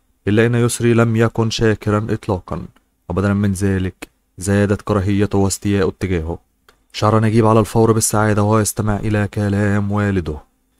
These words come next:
نعم، ماذا لو كان فارس مناضلا عظيما؟ لم يكن أن يغير حقيقة أنه زوج حي.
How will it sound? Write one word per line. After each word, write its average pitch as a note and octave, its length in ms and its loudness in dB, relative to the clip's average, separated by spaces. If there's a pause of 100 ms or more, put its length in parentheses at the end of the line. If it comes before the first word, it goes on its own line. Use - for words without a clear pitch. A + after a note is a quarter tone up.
نعم، F2 460 0 (400)
ماذا F#2+ 260 2
لو G#2+ 120 4
كان G#2+ 240 0
فارس G#2 380 -2
مناضلا G2+ 480 2
عظيما؟ F#2 540 -2 (440)
لم A2 120 0
يكن A#2+ 180 0
أن A#2+ 120 0
يغير A#2+ 500 4
حقيقة - 520 -2
أنه A2+ 380 0
زوج A2 420 2
حي. - 340 -6